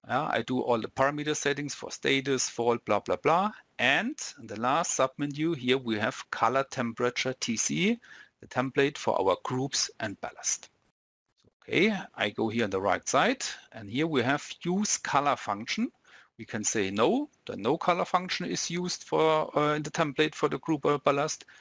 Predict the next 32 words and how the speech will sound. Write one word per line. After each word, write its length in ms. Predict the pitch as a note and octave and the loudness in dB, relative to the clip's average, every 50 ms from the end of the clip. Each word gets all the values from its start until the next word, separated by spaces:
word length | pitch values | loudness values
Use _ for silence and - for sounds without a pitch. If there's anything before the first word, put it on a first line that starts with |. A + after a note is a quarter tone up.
| - - _ _ _ - | -20 -20 _ _ _ -20
We 80 | - - | -18 -12
can 160 | - G#2 G2+ | -10 -8 -4
say 260 | - - G2+ F#2+ F2+ _ - | -2 0 0 -2 -2 _ 0
dim 200 | D3+ C3+ B2+ A#2 | 0 0 0 0
to 140 | - - B2 | -2 0 0
warm, 480 | A2+ G#2 G2+ F#2+ G2 E3 G#3+ C#4 C#4+ - _ - | 2 2 4 6 6 6 4 2 0 -4 _ -20
exactly 420 | - - - - G2 - - - - | -18 -10 -2 -2 -2 0 0 -2 0
that's 200 | G#2 - - - | 0 0 2 2
what 180 | A2 G#2+ - | 0 0 0
we 120 | - F#2+ G2 | -4 -4 0
know, 260 | C3 F3 A3 C4+ - - - - - _ - | 2 2 2 2 0 -6 -20 -20 -18 _ -2
what 180 | A#2 A#2 - | -2 0 0
we 60 | A#2+ A2+ | 2 2
want 180 | A#2+ A#2 G#2 | 2 2 0
to 80 | - G#2 | 0 -4
have, 440 | G2 A2+ E3 A#3+ - - - - _ _ _ _ _ _ - | -2 0 0 0 -2 -4 -14 -16 _ _ _ _ _ _ -2
or 360 | A2+ B2 C3+ D3 E3 E3 - - | 0 2 4 4 2 0 -2 -2
the 80 | - C3 | -2 -2
central 580 | - - - A#2 A2+ B2 A#2 A#2 A2 G2 F#2 F#2+ - _ _ _ _ _ _ _ _ _ _ _ _ _ _ _ | 0 2 0 0 -2 -2 -4 -2 -4 -4 -4 -6 -16 _ _ _ _ _ _ _ _ _ _ _ _ _ _ _
color 380 | - A#2 A2 A2 A#2+ A#2+ A#2+ A2+ _ - | -2 -2 2 2 2 2 0 -2 _ -10
temperature, 520 | - A#2 A2 G#2+ - G#2+ G#2 - - F2+ F2+ - | -8 -6 -6 -2 -2 -2 0 0 -4 -4 -2 -4
the 140 | - - | -4 -4
H 200 | F#2 G2 - - | -4 -6 -6 -6
C 160 | - - - - | -6 -6 -6 -8
L. 120 | - - - - - - | -8 -10 -12 -18 -20 -14
This 160 | - - - | -12 -10 -8
is 160 | A2+ - - | -8 -8 -6
what 160 | - G#2 - G#2+ | -6 -6 -4 -4
we 80 | G2+ | -4
also 260 | F2 - F#2+ - F2 | -4 -4 -6 -8 -10
can 220 | E2 - - G2 E2+ | -12 -12 -14 -12 -10
select. 480 | - - - - - - _ _ - | -8 -10 -10 -10 -14 -20 _ _ -20